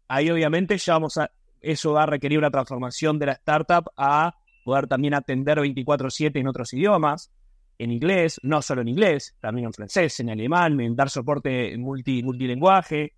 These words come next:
incluso con varias agencias italianas grandes estamos avanzando, entonces eso nos va a dar un, un desafío interesante para el próximo año. Y, y después a nivel producto, hoy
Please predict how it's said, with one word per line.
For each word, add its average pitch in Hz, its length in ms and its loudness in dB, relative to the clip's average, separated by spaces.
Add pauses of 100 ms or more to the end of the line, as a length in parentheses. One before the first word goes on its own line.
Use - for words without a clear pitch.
incluso 139 240 -4
con 131 100 -2
varias 143 400 2
agencias 139 400 -4
italianas 139 460 0
grandes 156 320 4
estamos 135 340 -4
avanzando, 143 540 2
entonces 151 320 -4 (420)
eso 147 220 -2
nos 147 160 4
va 147 80 4
a 143 40 6
dar 151 180 4
un, 147 180 0
un 139 140 -2
desafío 139 320 -2
interesante 135 560 0
para 123 160 0
el 120 60 -4
próximo 135 440 -2
año. 175 300 2 (540)
Y, 147 560 0
y 170 100 -2
después 190 400 -2
a 208 60 2
nivel 190 280 0
producto, 233 680 -2 (640)
hoy 196 260 2